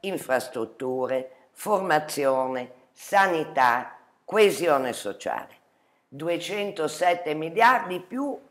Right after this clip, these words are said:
i fondi europei. Eh, per la Sicilia parliamo di circa cinquanta miliardi.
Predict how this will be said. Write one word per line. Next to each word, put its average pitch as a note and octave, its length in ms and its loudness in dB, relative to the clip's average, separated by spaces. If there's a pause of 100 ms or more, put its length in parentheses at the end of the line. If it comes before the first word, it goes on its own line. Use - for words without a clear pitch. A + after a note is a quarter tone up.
(140)
i D#3+ 100 -6
fondi F#3+ 420 -2
europei. B2+ 720 2 (500)
Eh, E3+ 300 4
per G#3 220 -4
la F#3 160 2
Sicilia F3+ 640 -2
parliamo E3+ 600 0
di D3+ 160 -6
circa D#3+ 540 -2
cinquanta A#2 800 0
miliardi. G2+ 800 -2